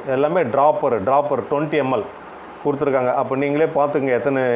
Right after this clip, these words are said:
இருக்குன்னு சொல்லிட்டு. அப்புறம் இன்னொன்னு என்னமோ கொடுத்துருக்காங்க, ஆ, ரெஸ்க்யூ ரெமெடி வந்து ordinary one, rescue remedy for night,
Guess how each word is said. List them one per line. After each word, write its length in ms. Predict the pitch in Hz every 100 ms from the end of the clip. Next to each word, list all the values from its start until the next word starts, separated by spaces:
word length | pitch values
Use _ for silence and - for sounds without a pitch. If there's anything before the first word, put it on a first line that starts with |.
| 117 113
இருக்குன்னு 280 | 110 110 107
சொல்லிட்டு. 280 | 117 113 147
அப்புறம் 280 | 120 139 131
இன்னொன்னு 260 | 131 143
என்னமோ 320 | 135 139 139 127
கொடுத்துருக்காங்க, 360 | 127 123 117
ஆ, 180 | 107 110 90 - - - 113
ரெஸ்க்யூ 280 | 131 135 185
ரெமெடி 400 | 165 151 143 135
வந்து 320 | 127 131 170
ordinary 800 | 131 127 143 139 147 156 131 110
one, 240 | 135 107 - - - - 110
rescue 320 | 117 - 170
remedy 320 | 156 143 151
for 280 | - 131 110 110
night, 240 | 135 135